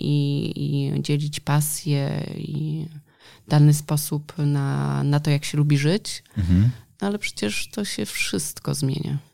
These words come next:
Speaker 1: jak się pojawiają dzieci, prawda? I to jest totalna zmiana.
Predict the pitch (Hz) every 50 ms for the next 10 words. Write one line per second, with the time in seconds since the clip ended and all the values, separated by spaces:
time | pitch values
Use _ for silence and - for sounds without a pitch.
0 | _ - 156 147 147 - - - 151 147 143 143 139 139 139 139 143 147 160 147
1 | - - - 156 156 160 165 170 175 185 196 202 196 165 165 160 160 - 170 170
2 | 160 160 160 - - - - - - _ _ _ _ _ _ _ _ _ _ _
3 | _ _ _ _ _ _ _ _ _ _ _ _ _ _ _ _ _ _ _ _
4 | _ - - - 165 156 151 147 147 151 156 151 147 147 147 147